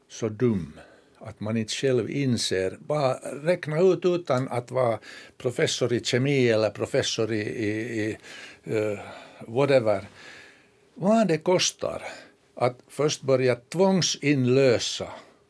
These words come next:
mark mellan Lojo och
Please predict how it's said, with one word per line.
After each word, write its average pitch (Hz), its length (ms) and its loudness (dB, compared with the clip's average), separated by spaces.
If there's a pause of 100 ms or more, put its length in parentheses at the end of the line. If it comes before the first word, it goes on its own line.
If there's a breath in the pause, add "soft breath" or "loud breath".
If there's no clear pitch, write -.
(920 soft breath)
mark 139 440 -2 (460 soft breath)
mellan 131 640 4
Lojo 139 720 2
och 101 300 2